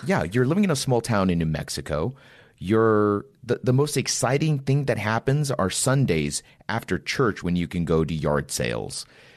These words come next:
That's the most exciting thing happening in your life. So having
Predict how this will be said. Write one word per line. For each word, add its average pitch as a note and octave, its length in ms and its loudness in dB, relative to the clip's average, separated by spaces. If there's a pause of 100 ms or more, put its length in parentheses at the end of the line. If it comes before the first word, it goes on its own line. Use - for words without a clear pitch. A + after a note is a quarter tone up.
(260)
That's F2+ 480 -4
the B2 60 0
most G#2+ 200 2
exciting F2+ 400 0
thing E2 180 0
happening D#2+ 400 -2
in D2+ 100 -4
your D2+ 120 -4
life. F#2 480 -2 (800)
So B2+ 480 2 (540)
having E3 920 -2